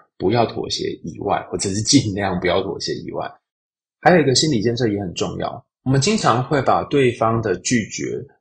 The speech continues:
解读成为我是一个不好的人，或是我是一个不够好的人，但有些时候对方的拒绝就只是拒绝而已。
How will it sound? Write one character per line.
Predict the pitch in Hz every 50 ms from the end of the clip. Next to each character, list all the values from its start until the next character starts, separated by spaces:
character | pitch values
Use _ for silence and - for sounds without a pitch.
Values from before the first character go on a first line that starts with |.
| _ _
解 | - 113 101 90
读 | 90 95 98 101
成 | 101 - - 92 90 92
为 | 90 85 85 87 87 -
我 | - 82 76 73
是 | - - - 131
一 | 117 104 92
个 | - 90 78 71 - - -
不 | 127
好 | 127 - - 104 - -
的 | - 71 57
人， | 52 - - - 110 -
或 | 92 92
是 | - 95
我 | 87 -
是 | - - 95
一 |
个 | 85 80
不 | 82 - 92 98
够 | - - 147 117 101
好 | 92 82 80 -
的 | - -
人， | - - - - - _ _ _ _ _ _ _ _ _
但 | - 220 196
有 | 165 113 85 85
些 | - - 185
时 | 185 - - 107 101
候 | 113 117 135 131 123 123
对 | 123 175 175 156
方 | 139 143 143
的 | 139 120 113
拒 | - 131 113
绝 | - 117 87 85
就 | - 120 113 98 95 -
只 | - - - 87 71 65
是 | - - - 131 123 107 -
拒 | - 120 107
绝 | 87 - -
而 | - - - - - -
已。 | - - -